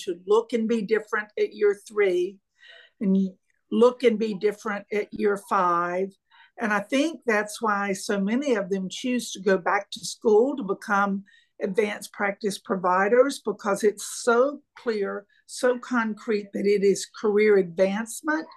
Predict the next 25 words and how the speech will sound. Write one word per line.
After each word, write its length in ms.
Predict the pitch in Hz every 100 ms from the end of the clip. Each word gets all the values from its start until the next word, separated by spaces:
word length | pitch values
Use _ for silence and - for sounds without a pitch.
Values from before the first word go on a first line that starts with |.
| _ _ _ - _ _ _ _ _ _ _ _
And 360 | 233 226 220 226
many, 220 | 262 277
many 280 | 262 247 220
health 340 | - 254 247
systems, 1000 | - - 240 202 - 208 180 180 185 - - _ _ _ - - - -
that 360 | 220 190 - - - -
career 320 | 240 214 202
advancement 680 | 190 180 196 196 - 196 190
is 240 | 202 190 214
not 460 | 196 196 190 202 - _ _ _
so 320 | - - 294 -
obvious. 760 | 214 190 180 175 - 196 - - _ _ _ -
Certainly, 760 | - - 349 - 254 233 214 -
you 120 | 240
know, 160 | 214 196
if 140 | 196
you 100 | 233
look 260 | 240 233 226
at 180 | 190 - -
law, 600 | 208 202 185 175 170 175 _ _ _ _ _ _ _ _ -
new 260 | 262 311
law 220 | 247 226 196
grads 560 | 202 185 180 175 - -
know 360 | 208 196 185 180
how 400 | 190 175 170